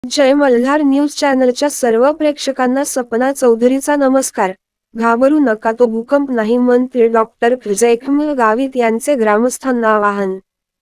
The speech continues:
नवापूर तालुक्यातील कामोद आणि खुकसा या गावात रात्रीपासून जमिनीमधून आवाज येत आहेत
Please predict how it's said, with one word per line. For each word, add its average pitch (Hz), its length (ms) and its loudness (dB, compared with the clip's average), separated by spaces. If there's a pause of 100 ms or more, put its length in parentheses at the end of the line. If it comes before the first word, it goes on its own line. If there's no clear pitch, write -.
(320)
नवापूर 269 640 2
तालुक्यातील 262 640 0
कामोद 233 480 0
आणि 233 260 2
खुकसा 302 400 -6
या 269 160 0
गावात 233 420 0
रात्रीपासून 220 800 -2
जमिनीमधून 214 800 2
आवाज 202 420 -2
येत 214 160 2
आहेत 196 240 -2